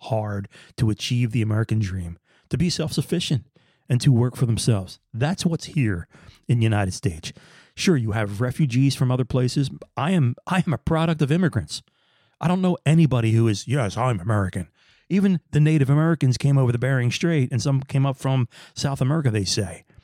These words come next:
Right? We're all from somewhere else here. Okay, so these people that say, "I hate Americans, I hate America." Maybe it's the government, maybe it's some of that, that you might hate, their actions that they take.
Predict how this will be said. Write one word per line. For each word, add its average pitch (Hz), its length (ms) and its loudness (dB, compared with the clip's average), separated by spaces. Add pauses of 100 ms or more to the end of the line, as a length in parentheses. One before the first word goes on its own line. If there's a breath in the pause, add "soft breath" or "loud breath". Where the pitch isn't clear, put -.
(260 soft breath)
Right? 160 220 0
We're 185 140 4
all 170 260 0
from 160 220 -2
somewhere 117 520 0
else 117 260 0
here. 107 300 -2 (1120)
Okay, 156 200 0
so 147 280 2
these 151 200 0
people 180 240 2
that 151 80 0
say, 127 120 -4
"I 135 140 -4
hate 151 340 2
Americans, 135 560 2
I 104 120 -4
hate 127 240 0
America." 117 680 -4 (440 loud breath)
Maybe 202 160 2
it's - 140 -4
the 127 100 0
government, 117 540 0
maybe 123 180 2
it's 113 100 -2
some 127 140 0
of 117 60 -2
that, 139 260 -2
that 120 160 -4
you 135 100 4
might 139 220 2
hate, 156 260 -2
their 110 160 -2
actions 123 460 -2
that 147 180 -4
they 156 140 2
take. 170 380 -2